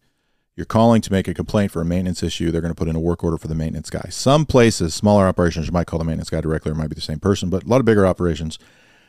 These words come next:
they're scheduling. So the maintenance guy comes to your house. It's later than you wanted. You're all pissed off about it.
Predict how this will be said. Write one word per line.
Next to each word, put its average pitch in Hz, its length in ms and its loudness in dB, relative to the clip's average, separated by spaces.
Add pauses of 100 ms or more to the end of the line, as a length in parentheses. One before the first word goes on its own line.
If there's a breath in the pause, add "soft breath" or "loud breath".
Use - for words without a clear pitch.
(100)
they're 101 100 2
scheduling. 80 460 -2
So 92 100 -2
the 95 60 2
maintenance 147 280 4
guy 101 180 4
comes 95 200 0
to 87 80 0
your 85 80 2
house. 87 240 0
It's 85 140 -4
later 135 200 8
than 95 160 4
you 92 160 6
wanted. 80 480 -2
You're 95 220 4
all 85 80 4
pissed - 240 -4
off 78 160 -6
about 80 220 -4
it. 82 100 -8